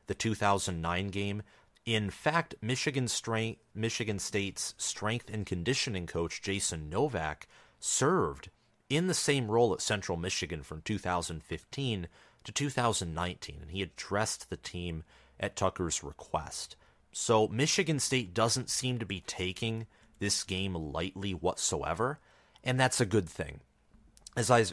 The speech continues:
expressed in my Michigan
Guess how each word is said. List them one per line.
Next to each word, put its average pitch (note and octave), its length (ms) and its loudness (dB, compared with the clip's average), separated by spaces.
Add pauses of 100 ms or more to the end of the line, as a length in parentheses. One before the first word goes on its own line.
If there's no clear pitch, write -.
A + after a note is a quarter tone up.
(120)
expressed - 720 0
in G#2+ 160 -2
my F#2 320 2 (120)
Michigan G2+ 680 0